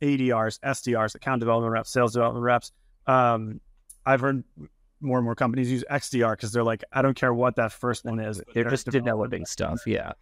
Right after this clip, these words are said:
Speaker 1: Yeah, but, um, but,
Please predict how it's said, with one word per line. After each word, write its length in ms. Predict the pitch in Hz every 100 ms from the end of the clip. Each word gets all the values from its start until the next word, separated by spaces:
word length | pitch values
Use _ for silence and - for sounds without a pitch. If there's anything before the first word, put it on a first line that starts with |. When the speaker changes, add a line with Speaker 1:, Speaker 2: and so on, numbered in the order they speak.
| _
Speaker 1:
Yeah, 240 | 143 131 117
but, 300 | 120 120 - -
um, 480 | 117 117 110 107 - _ _ _ _ _ _ _ _ _ _ - -
but, 360 | 127 120 120